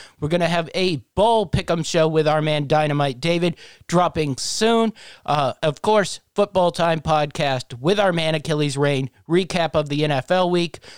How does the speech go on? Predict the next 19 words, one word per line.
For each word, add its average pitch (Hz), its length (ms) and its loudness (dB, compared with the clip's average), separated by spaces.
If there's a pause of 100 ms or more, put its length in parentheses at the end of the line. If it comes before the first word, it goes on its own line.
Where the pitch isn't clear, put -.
(760)
Our 160 240 0
N 208 140 -2
B 185 140 0
A 165 100 -2
preview 180 480 -2
podcast, 160 680 -2
Know 175 200 2
It 170 60 2
All, 165 180 0
just 147 320 -4
dropped 151 300 -2
the 147 160 -2
other 135 200 -2
day. 160 400 -2 (400)
And, 135 320 -2
uh, 127 220 0 (380)
it 165 160 -2
will 160 140 0
have 143 220 -2